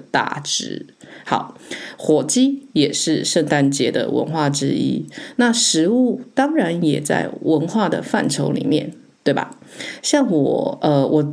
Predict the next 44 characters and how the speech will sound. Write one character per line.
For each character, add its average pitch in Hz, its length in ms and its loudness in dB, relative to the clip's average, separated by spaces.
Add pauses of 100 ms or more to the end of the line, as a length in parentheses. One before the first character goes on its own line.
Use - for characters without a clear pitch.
最 269 180 4
喜 - 380 0
欢 135 640 0
在 151 280 2
过 165 180 2
年 139 140 2
要 151 120 2
吃 151 260 0
的 - 40 0
甜 139 320 0
点 - 180 0 (160)
就 147 140 2
是 139 460 0 (160)
娃 135 100 2
娃 143 160 2
酥， 143 320 0 (560)
就 277 140 6
很 156 120 4
像 202 240 0
花 175 380 -2
生 170 240 0
酥 160 260 -2
的 151 100 0
那 143 180 0
种。 - 240 -8 (460)
还 202 120 0
有 294 140 2
我 160 220 2
老 165 260 0
家 190 200 0
拜 185 220 0
拜 160 220 0
的 - 100 -2
时 147 220 -6
候， 151 400 -2
因 196 80 2
为 185 40 2
我 156 60 0
们 139 80 2
是 151 160 -2
客 160 160 -2
家 143 180 0
人 139 140 2
嘛， - 300 -8